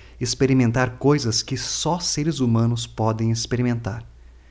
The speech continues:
Ele não apenas nos entende, mas também faz com que nós possamos entendê-lo.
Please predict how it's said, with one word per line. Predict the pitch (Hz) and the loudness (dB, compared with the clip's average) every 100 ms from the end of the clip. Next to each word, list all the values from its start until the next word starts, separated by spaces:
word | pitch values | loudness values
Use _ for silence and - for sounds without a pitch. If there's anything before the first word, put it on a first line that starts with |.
| - - - - - | -20 -20 -20 -20 -4
Ele | - - | -2 2
não | 104 247 | 2 2
apenas | - 156 131 | 2 2 4
nos | 113 113 | 2 2
entende, | 117 101 120 104 95 113 | 2 2 2 2 0 -6
mas | 131 - | -6 -4
também | 131 127 139 | -2 0 -2
faz | - 123 131 - | -2 -4 -4 -4
com | 123 | -4
que | 117 117 | -2 0
nós | 117 123 | 0 -2
possamos | - 117 - - 160 165 131 | -4 -6 -2 0 2 2 2
entendê-lo. | 165 202 190 131 104 101 | 2 2 0 2 2 0